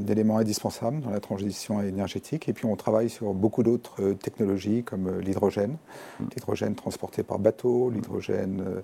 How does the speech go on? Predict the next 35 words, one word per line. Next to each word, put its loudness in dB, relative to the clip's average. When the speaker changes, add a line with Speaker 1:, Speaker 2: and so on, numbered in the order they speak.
Speaker 2:
Toutes 4
les 8
cuves 6
des 4
Speaker 1:
produit. 6
Speaker 2:
méthaniers, 6
c'est 0
vous ? -2
Pardon 2
de 2
le 4
Speaker 1:
Toutes 0
Speaker 2:
dire 4
Speaker 1:
les 6
Speaker 2:
comme 2
Speaker 1:
cuves 4
Speaker 2:
ça. 4
Speaker 1:
des 10
méthaniers, 4
c'est 0
nous. 2
Toutes, 0
euh, 2
toutes, -2
Speaker 2:
Tous 8
les 12
Speaker 1:
euh, 12
Speaker 2:
méthaniers 8
dont 6
on 6
a 8
Speaker 1:
tous 6
les 10
Speaker 2:
besoin, 8
Speaker 1:
méthaniers. 0